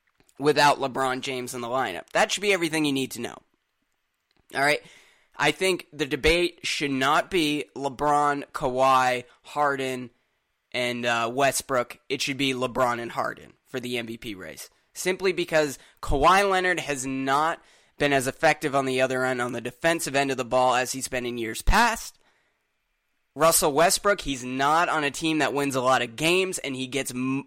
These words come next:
the lar-, vast majority of his rebounds uncontested, and his assists basically come from his usage percentage and his ability to drive to the hoop, collapse the defense, and kick it back out.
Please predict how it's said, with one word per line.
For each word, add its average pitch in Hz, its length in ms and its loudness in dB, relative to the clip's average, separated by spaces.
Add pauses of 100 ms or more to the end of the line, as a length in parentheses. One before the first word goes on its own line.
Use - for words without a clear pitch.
(160)
the 131 180 2
lar-, 143 520 6
vast 185 400 4
majority 143 480 2
of 123 40 -2
his 120 160 -4
rebounds 131 440 0
uncontested, 156 840 0 (260)
and 139 140 -2
his 123 160 -4
assists 214 540 0
basically 147 500 0
come 135 260 0
from 131 200 -4
his 123 160 -6
usage 143 580 -6
percentage 131 580 -2 (240)
and 135 120 -2
his 127 100 -2
ability 135 360 2
to 127 100 -2
drive 127 360 4
to 143 80 -6
the 123 120 0
hoop, 127 240 -2
collapse 123 380 2
the 131 100 -8
defense, 120 440 -6
and 123 120 -8
kick 120 160 -8
it 113 100 -6
back 113 260 -6
out. 180 280 4